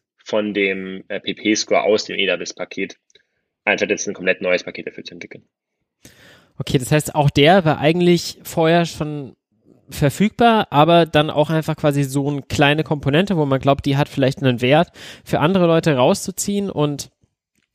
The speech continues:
Speaker 2: woanders hinzupacken, ähm, hat sich da als sehr erfolgreich, ähm,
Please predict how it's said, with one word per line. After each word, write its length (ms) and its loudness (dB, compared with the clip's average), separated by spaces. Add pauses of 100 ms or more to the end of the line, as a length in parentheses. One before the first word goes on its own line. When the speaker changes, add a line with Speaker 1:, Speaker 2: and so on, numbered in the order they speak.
(160)
Speaker 2:
woanders 360 0
hinzupacken, 760 -2
ähm, 360 2 (720)
hat 200 -4
sich 120 -8
da 200 6
als 180 4
sehr 80 2
erfolgreich, 800 -2
ähm, 400 -6